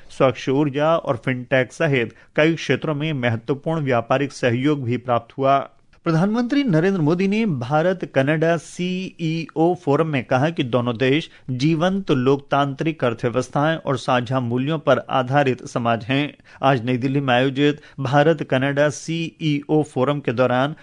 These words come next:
श्री मोदी ने कहा कि लोकतंत्र, विविधता और विकास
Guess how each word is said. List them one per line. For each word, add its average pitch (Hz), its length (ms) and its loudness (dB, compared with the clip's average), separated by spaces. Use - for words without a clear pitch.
श्री 160 160 0
मोदी 147 260 2
ने 139 140 0
कहा 139 240 2
कि 147 180 -4
लोकतंत्र, 143 760 0
विविधता 151 580 0
और 135 240 -2
विकास 123 580 0